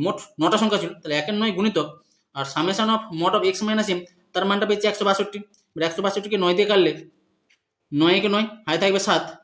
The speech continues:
আর বাহাত্তর হবে, নয় আষ্টে বাহাত্তর, তাহলে পেয়ে যাবে এখানে আঠারো। আর যেহেতু টাকায় মানটা, মানগুলো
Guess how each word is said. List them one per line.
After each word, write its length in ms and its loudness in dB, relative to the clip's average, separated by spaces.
আর 80 0
বাহাত্তর 280 2
হবে, 120 0
নয় 120 2
আষ্টে 180 -4
বাহাত্তর, 240 0
তাহলে 160 -4
পেয়ে 120 4
যাবে 120 2
এখানে 180 0
আঠারো। 200 0
আর 100 -12
যেহেতু 160 0
টাকায় 260 2
মানটা, 160 2
মানগুলো 240 2